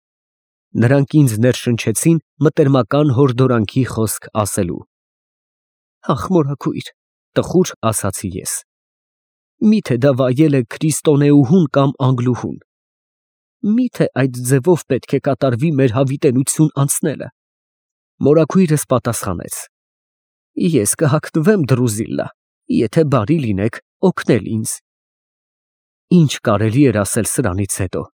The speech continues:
Ես հրաշքներ էի գործել մարդասպանների հետ, մինչդեռ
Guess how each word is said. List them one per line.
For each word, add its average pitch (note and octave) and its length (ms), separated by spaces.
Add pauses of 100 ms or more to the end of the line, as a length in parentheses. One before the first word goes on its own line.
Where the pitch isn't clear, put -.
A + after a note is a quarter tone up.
(840)
Ես G#2+ 340
հրաշքներ C#3 640
էի A#2+ 260
գործել A#2+ 480
մարդասպանների A2+ 880
հետ, G#2+ 240 (720)
մինչդեռ A2 520